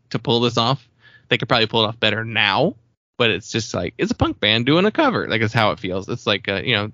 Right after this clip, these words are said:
very nineties, you know, put the cover song towards the end of the album, second to last song, usually. Or it's like, what is it? No, what's the, you put it third to last because you do cover,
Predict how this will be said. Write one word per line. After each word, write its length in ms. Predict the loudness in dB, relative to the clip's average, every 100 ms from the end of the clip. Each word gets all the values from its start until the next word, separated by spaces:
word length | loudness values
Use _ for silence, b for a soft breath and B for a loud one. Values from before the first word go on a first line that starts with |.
| -8
very 240 | 0 2 4
nineties, 600 | 4 4 4 2 0 0
you 100 | 0
know, 140 | -2
put 240 | 0 -2 -2
the 100 | -10
cover 460 | -4 0 2 2 0
song 560 | 0 2 2 0 -2 -4
towards 320 | 0 0 2
the 180 | 2 2
end 120 | 2
of 60 |
the 100 | 0
album, 460 | 0 0 -4 -8 -8
second 240 | -4 -2 -2
to 80 |
last 240 | -2 -2 -2
song, 260 | -2 -2 -4
usually. 420 | -8 -6 -4 -6 B B B _
Or 100 | 0
it's 120 | 2 2
like, 320 | 2 2 -4 _ _ -2
what 200 | 2 2
is 120 | 0
it? 100 | -6 2
No, 140 | 4
what's 200 | 4 2
the, 280 | 0 -4 -4 -12 _
you 140 | 0 2
put 200 | 4 4
it 180 | 4 2 _ -20 _ _
third 260 | 0 2 2
to 80 |
last 540 | 0 0 -6 -10 -14 -20 _ _ -8
because 300 | -2 0 2
you 100 | 0
do 540 | 2 2 4 2 -2 -8 _ _ _
cover, 520 | 0 0 2 0 -2